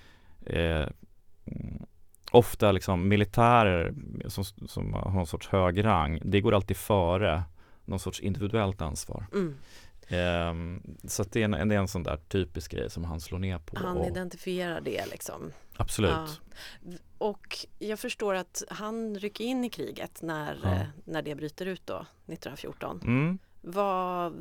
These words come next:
Speaker 2: hur påverkar det honom?
Speaker 1: Eh, han, ehm, han, precis, han är, han är med, han liksom rycker in, men han befinner sig bakom frontlinjen. Han håller på med underhåll av krigsmateriel,
Speaker 2: Mm,
Speaker 1: liksom,
Speaker 2: mm.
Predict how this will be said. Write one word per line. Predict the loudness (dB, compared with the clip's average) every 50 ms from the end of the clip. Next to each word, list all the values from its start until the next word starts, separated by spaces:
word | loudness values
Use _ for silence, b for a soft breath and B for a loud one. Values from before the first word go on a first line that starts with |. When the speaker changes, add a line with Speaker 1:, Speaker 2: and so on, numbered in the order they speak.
| -12 -14 -14 -14 -12 -10 -8
Speaker 2:
hur | -6 -6 -6
påverkar | -6 -4 -4 -2 0 0 -2 -2 -4 -6 -6
det | -4 -4 -4 -2 -2 -4 -4 -6 -6 -8 -6
honom? | -6 -6 -6 -6 -6 -8 -10 B B B B B B B B B B B B B B B B B B B B B B B B B 0
Speaker 1:
Eh, | 4 6 6 8 8 6 6 6 4 2 0 -4 -8 -16 -18 -20 -20 -20 -12
han, | -6 0 2 6 6 6 6 6 4 2
ehm, | 2 4 8 10 12 12 12 12 12 10 10 10 8 6 6 4 4 4 4 2 0 0 -4 -8 -14 -14 -16 -16 -16 -10 -4
han, | 0 2 4 6 6 4 4 0
precis, | 0 0 -2 2 4 4 4 4 4
han | 4 4 6 6
är, | 6 4 4 2
han | 4 4 6 6
är | 6
med, | 6 6 6 6 4 6 6 6 6 6
han | 6 6 4
liksom | 4 2 0 0
rycker | 0 2 4 6
in, | 6 6 6 6 6 4 4 4
men | 4 4
han | 4 4
befinner | 2 4 4 4 4 4
sig | 4 4 4 4 4
bakom | 4 4 6 8 8 8 6 4 0 0 2 4 4 4 2 2 0 -2
frontlinjen. | 0 2 2 2 2 0 -2 -2 0 0 2 2 0 -2 -2 -2 -2
Han | 0 0
håller | 0 0 0 -2
på | -2 0 0 0 0
med | 0 0 0 -2 0 0
underhåll | 2 2 2 2 2 2 2 2 0 0 0
av | -2 -2
krigsmateriel, | -4 -4 -6 -8 -6 -10 -8 -8 -8 -8 -6 -4 -4 -4 -4 -4 -6 -6 -8 -6
Speaker 2:
Mm, | -4 -4 -4 -4 -6
Speaker 1:
liksom, | -6 -6 -6 -6
Speaker 2:
mm. | -6 -6 -8